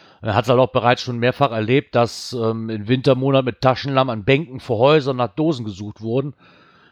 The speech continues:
Ne, und da natürlich die Nachbarschaft natürlich direkt auf den Plan gerufen wird, wenn da mitten in der Nacht irgendeiner und dann natürlich auch in die, in die, in die, ähm, Fenster halt mit reinleuchtet, ne, weil er hektisch noch am Suchen ist und so weiter.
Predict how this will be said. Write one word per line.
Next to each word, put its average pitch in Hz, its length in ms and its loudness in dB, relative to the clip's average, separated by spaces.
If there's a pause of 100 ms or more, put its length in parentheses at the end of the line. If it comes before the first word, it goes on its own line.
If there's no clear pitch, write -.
Ne, 117 160 2
und 120 420 0
da 120 140 2
natürlich 120 180 -2
die 120 80 -2
Nachbarschaft 123 560 2
natürlich 120 240 -4
direkt 120 160 -2
auf 110 60 -6
den 107 140 -6
Plan 131 280 2
gerufen 101 380 -6
wird, 101 180 -2
wenn 104 100 -2
da 107 120 2
mitten 117 200 -6
in 110 40 -4
der 107 80 -2
Nacht 117 240 2
irgendeiner 123 300 0
und 110 100 -6
dann 120 80 0
natürlich 120 240 -2
auch 110 80 -2
in 107 80 -8
die, 110 160 -8
in 110 80 -10
die, 110 160 -8
in 107 100 -10
die, 107 280 -4
ähm, 101 200 -6
Fenster 131 300 0
halt 113 120 -2
mit 110 180 -10
reinleuchtet, 135 640 2
ne, 120 160 -2
weil 120 120 2
er 104 100 2
hektisch 117 280 -6
noch 110 120 -6
am 107 100 0
Suchen 131 340 -6
ist 123 100 -4
und 120 100 -8
so 107 180 -10
weiter. 117 400 2